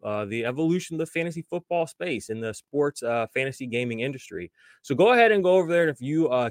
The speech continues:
can, use our promotional code possum, Passel Up,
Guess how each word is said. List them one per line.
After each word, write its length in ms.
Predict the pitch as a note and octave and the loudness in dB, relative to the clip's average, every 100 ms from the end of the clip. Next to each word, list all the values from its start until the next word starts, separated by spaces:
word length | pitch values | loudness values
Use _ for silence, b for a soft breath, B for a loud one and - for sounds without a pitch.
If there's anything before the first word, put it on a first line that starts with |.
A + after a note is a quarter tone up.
| - | -4
can, 400 | G#3 A3+ E3+ G#3+ | -2 0 0 -4
use 260 | C3+ F3+ | -4 -2
our 140 | G3+ G3+ | 2 0
promotional 540 | G3 E3 F3 F3+ F3 | 0 0 0 -2 -6
code 380 | D#3+ E3 D#3 D3 - _ | -4 0 2 0 -4 _
possum, 640 | - B2+ B2 A2+ C#3 F#3 A3 _ _ _ | -4 2 2 2 -4 -6 -6 _ _ _
Passel 420 | - A2 G#2 G#2 | -6 -6 -6 -4
Up, 240 | G2 A2+ | -2 -2